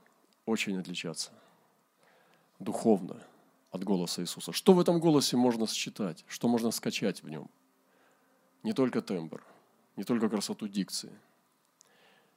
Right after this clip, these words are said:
не только, ну, первозданную, как бы, красоту творения. Вот.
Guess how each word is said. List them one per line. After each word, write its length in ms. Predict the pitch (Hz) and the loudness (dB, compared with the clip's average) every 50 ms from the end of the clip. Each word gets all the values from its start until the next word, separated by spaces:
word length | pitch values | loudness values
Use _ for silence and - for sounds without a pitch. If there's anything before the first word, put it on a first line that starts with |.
| _ _ | _ _
не 100 | 110 107 | -8 -4
только, 640 | 104 - 127 120 110 - 117 107 104 104 101 95 - - - - _ _ _ _ _ _ _ _ - - _ _ _ _ _ _ _ - | 0 2 2 2 2 4 4 4 4 4 2 -2 -6 -14 -20 -20 _ _ _ _ _ _ _ _ -20 -20 _ _ _ _ _ _ _ -8
ну, 420 | 226 143 120 107 98 90 80 82 - - - - _ _ _ _ _ _ _ - - 294 294 240 214 - | -4 0 2 2 2 0 -2 -4 -8 -14 -18 -20 _ _ _ _ _ _ _ -20 -20 -20 -20 -20 -6 -2
первозданную, 800 | - 110 107 110 107 107 110 127 123 120 107 104 101 98 98 92 | 0 2 2 2 2 2 4 4 4 4 4 2 0 -2 -2 -4
как 160 | - 98 92 | -4 -8 -8
бы, 320 | 92 90 95 92 90 90 - - - - - - - - - - _ _ _ _ _ | -6 -4 -2 -2 -4 -4 -8 -16 -20 -20 -20 -20 -20 -20 -20 -20 _ _ _ _ _
красоту 420 | - - 104 104 - 113 107 - 117 | -6 -4 -2 -2 -2 -4 -4 -4 -6
творения. 640 | 98 113 110 107 107 101 95 87 82 78 52 50 - - - _ _ _ _ _ _ _ _ _ _ _ _ _ _ _ _ _ _ _ _ _ _ _ _ _ _ _ _ | -4 -2 0 0 0 0 -2 -4 -8 -10 -14 -16 -18 -20 -20 _ _ _ _ _ _ _ _ _ _ _ _ _ _ _ _ _ _ _ _ _ _ _ _ _ _ _ _
Вот. 460 | - 92 95 98 90 87 - - - | -10 -8 -6 -4 -4 -6 -6 -10 -16